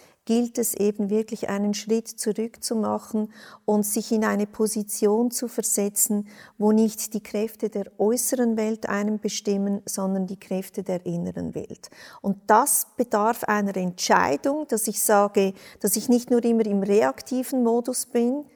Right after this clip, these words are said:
ja, das Tier ist im reaktiven Modus, äh,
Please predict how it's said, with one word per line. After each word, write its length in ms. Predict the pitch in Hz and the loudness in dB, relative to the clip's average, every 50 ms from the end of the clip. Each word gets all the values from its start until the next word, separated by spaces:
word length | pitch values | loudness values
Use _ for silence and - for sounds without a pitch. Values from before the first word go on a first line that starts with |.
| - - | -8 -4
ja, 160 | 190 214 214 | -2 -2 -2
das 300 | - - 196 - - - | -2 -4 -6 -6 -6 -8
Tier 320 | - - 247 262 311 311 | -4 -2 0 2 2 0
ist 240 | 302 277 - - - | 0 -4 -6 -6 -6
im 100 | 262 262 | -4 -2
reaktiven 720 | 269 262 254 262 254 - - - 247 254 - - 247 240 | 0 0 0 0 -2 -6 -8 -8 -8 -8 -4 -2 -2 0
Modus, 640 | 233 233 240 247 247 262 254 262 - - - - _ _ - - - - _ | 2 2 0 0 0 -2 -2 -2 -2 -6 -8 -10 _ _ -20 -20 -20 -20 _
äh, 200 | - 202 202 202 | -2 0 0 0